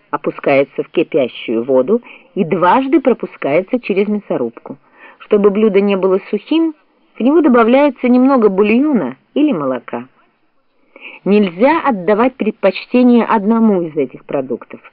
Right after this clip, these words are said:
Ребенку нужны как печень, так и мясо. Допустимо, исходя из домашних условий, их чередовать. Мясное, печеночное пюре, как и все новые блюда, вводится постепенно.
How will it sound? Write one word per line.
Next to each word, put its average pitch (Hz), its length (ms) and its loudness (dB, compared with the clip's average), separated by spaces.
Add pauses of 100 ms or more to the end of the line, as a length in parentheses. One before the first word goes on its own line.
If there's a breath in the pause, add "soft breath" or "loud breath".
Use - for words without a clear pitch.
(320 loud breath)
Ребенку 285 440 2
нужны 262 500 2 (220)
как 220 380 -2
печень, 226 600 0 (140)
так 180 280 -6
и 247 40 -6
мясо. 139 500 -6 (840 soft breath)
Допустимо, 254 720 2
исходя 165 400 0
из 147 100 0
домашних 160 540 -2
условий, 320 520 2 (340 loud breath)
их 226 260 -2
чередовать. 147 580 -2 (460 soft breath)
Мясное, 208 800 0 (420)
печеночное 131 800 -4
пюре, 143 420 0 (500 soft breath)
как 254 200 0
и 262 100 0
все 240 260 0
новые 185 400 2
блюда, 269 360 0
вводится 214 560 0
постепенно. 139 880 -4